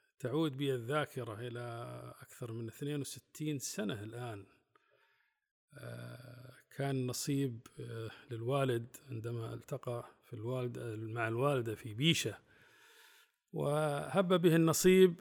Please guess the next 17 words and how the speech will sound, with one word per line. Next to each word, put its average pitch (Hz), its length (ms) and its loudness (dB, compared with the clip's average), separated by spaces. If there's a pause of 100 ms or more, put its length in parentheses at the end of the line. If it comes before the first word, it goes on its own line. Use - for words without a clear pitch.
إلى 151 180 4
أن 151 100 4
يعمل 156 340 4
في 147 240 -4
أرامكو 147 640 0
أو 131 200 -6
مشروع 127 380 -4
التاب 131 380 -2
لاين 151 240 2
في 131 160 -6
ذلك 131 380 -2
الوقت، 143 580 -4 (160)
وكان 143 400 -2
عمله 139 360 0
في 127 240 -6
شمال 139 460 -2
المملكة، 113 520 -8